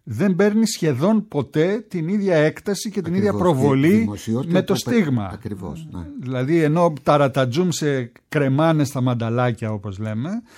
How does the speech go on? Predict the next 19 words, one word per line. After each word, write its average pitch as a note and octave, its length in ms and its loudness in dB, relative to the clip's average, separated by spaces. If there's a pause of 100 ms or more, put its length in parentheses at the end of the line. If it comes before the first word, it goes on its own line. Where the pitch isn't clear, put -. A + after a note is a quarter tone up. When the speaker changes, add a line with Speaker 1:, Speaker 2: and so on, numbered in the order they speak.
(260)
Speaker 1:
ε, E3+ 400 4
μετά, A#3 400 2
όταν A3+ 260 0
αθωώνεσαι, D#3 1120 -2
αποζημιώνεσαι D#3+ 1080 -2
κιόλας F3+ 280 -2
από E3 100 -6
τα D3 100 -4
δικαστήρια, C3 1040 -4
ο-, C#3 520 -6
όλα A3 200 4
αυτά C3+ 260 -6
περνάνε A#3 260 -4
στα A3 140 -6
ψηλά. E3 360 -2
Speaker 2:
Το C3 80 -2
μαθαίνουν C3+ 580 -4
ελάχιστοι. G#2 600 -8
Speaker 1:
Ναι, C3 300 -6